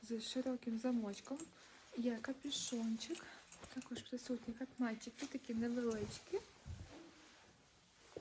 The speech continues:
Так, наступна буде ось така червона,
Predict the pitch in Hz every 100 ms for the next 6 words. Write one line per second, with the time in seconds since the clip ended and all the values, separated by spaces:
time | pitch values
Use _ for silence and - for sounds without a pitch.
0 | - - - - - - - - - -
1 | - 226 214 - 190 233 - 277 269 262
2 | 254 247 247 285 269 - 269 262 226 226
3 | 226 277 262 - 240 220 214